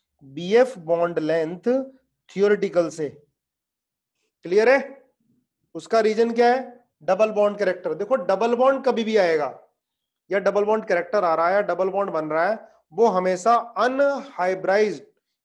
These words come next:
या नॉन हाइब्रिड, हाइब्रिड ऑर्बिटल की ओवरलैपिंग से बनेगा। इतनी बात समझ में आई है? बेटा देखो हमने हाइब्रिडेशन करा ली पहले,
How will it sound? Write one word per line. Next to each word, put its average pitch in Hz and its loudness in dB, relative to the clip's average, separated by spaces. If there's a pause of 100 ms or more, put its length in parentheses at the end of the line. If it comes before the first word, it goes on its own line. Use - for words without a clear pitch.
या 190 0
नॉन 196 0
हाइब्रिड, 170 -4 (180)
हाइब्रिड 180 -4 (380)
ऑर्बिटल 170 -2
की 202 -8
ओवरलैपिंग 165 -4
से 165 -12
बनेगा। 120 -18 (880)
इतनी 170 -10
बात 180 -2
समझ 180 -10
में 190 0
आई 202 0
है? 165 -2 (600)
बेटा 147 2
देखो 165 -4 (1040)
हमने 156 -8
हाइब्रिडेशन 165 -4
करा 160 0
ली 175 -2
पहले, 190 -2